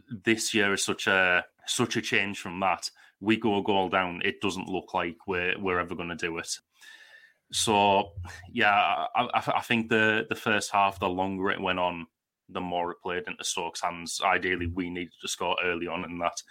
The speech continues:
We score early on in, in that. We could have had s-, a few, and that would have done wonders for us.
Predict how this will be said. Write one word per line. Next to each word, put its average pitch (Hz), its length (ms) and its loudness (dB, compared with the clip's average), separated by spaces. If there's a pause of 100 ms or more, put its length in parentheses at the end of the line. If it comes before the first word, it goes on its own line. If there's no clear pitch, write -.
(520)
We 104 140 4
score 95 340 2
early 87 200 0
on 85 160 0
in, 87 220 -6
in 90 160 -2
that. 82 260 0
We 101 100 0
could 95 160 -4
have 92 120 -2
had 87 140 4
s-, - 300 -4 (340)
a 95 80 -4
few, 87 300 0 (220)
and 87 420 -6 (140)
that 92 180 0
would 87 120 -2
have 85 100 -2
done 85 160 -6
wonders 85 300 -6
for 87 200 -6
us. 85 140 -4